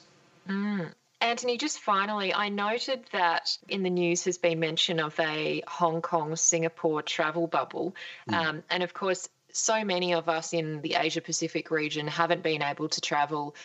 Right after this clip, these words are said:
Speaker 1: up until now, with Australia establishing its own travel bubble with New Zealand just recently. Some people have suggested that may lead to potentially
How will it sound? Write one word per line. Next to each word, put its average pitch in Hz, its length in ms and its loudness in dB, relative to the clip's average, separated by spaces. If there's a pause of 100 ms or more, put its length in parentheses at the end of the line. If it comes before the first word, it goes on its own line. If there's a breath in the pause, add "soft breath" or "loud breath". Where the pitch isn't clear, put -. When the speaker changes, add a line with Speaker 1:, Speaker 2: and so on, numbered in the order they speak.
(260 loud breath)
Speaker 1:
up 170 200 6
until 165 360 0
now, 151 320 -2
with 156 220 0
Australia 160 520 2
establishing 156 580 -2
its - 120 -6
own 156 320 0
travel 160 380 0
bubble 151 440 -2
with 160 220 0
New 160 180 2
Zealand 156 840 2
just 170 240 0
recently. 156 760 2 (300 loud breath)
Some 254 340 2
people 208 400 0
have 175 180 2
suggested 160 800 0 (200)
that 170 280 2
may 165 300 0
lead 160 380 -2
to 160 380 2
potentially 165 920 2